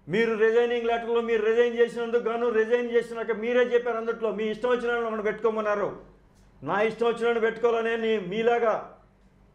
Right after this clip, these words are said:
మళ్ళా నేను కమిటీ వేసి కమిటీలో అంజిరెడ్డి గారిని కూడా పిలిపించి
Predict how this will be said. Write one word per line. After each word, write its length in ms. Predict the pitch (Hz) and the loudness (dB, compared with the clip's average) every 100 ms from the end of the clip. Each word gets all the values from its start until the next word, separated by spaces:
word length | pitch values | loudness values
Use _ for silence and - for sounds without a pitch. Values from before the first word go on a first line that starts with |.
| _ | _
మళ్ళా 320 | 123 165 233 240 | -4 0 2 2
నేను 240 | 240 226 | 0 0
కమిటీ 340 | 220 226 233 | -2 0 4
వేసి 220 | 233 - 226 | 4 2 -4
కమిటీలో 500 | 220 226 233 233 233 | -4 0 2 2 2
అంజిరెడ్డి 480 | 226 240 240 233 | 0 2 2 2
గారిని 260 | 233 226 226 | 0 0 0
కూడా 160 | 226 208 | -2 -2
పిలిపించి 680 | 233 247 254 - 185 - | -2 -2 -4 -2 -4 -4